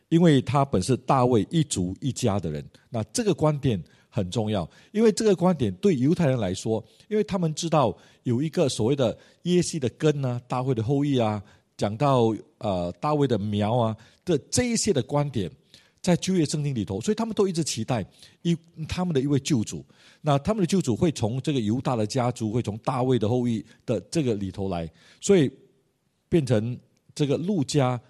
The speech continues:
他就是一个见证人，他在见证这个大卫，呃，呃，的后裔，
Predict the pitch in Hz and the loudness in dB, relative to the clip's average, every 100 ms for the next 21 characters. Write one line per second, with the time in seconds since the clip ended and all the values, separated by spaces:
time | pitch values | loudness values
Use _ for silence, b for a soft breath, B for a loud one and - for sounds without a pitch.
0 | _ - 165 185 131 123 110 104 - 90 | _ -4 -4 -2 -4 -4 -6 -4 -4 -4
1 | 80 90 73 69 B B B _ 147 139 | -6 -8 -10 -16 B B B _ -2 2
2 | 123 151 120 101 107 85 b b _ - | 2 2 0 2 0 0 b b _ -2
3 | 135 143 110 104 101 85 b b _ 90 | 0 2 2 4 2 0 b b _ -4
4 | 78 76 - - 95 82 78 98 - 131 | -4 -8 -14 -6 -4 -6 -6 -6 0 0
5 | 117 110 | 2 -4